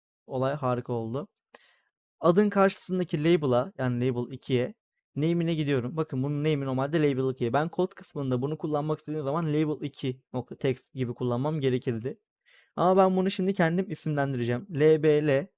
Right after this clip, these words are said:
label için L B L diyorum. İlk harfini küçük başlatıyorum. Ee, C Sharp'ta bu böyledir. Visual Studio'da böyledir. Ee, ilk harf küçük olur. İ-, e,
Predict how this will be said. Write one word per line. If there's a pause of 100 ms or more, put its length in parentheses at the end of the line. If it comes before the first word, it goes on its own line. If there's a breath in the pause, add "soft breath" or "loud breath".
(140)
label
için
L
B
L
diyorum. (220)
İlk
harfini
küçük
başlatıyorum. (360)
Ee,
C
Sharp'ta
bu
böyledir. (320)
Visual
Studio'da
böyledir. (460 soft breath)
Ee, (800)
ilk
harf (180)
küçük
olur.
İ-, (380)
e,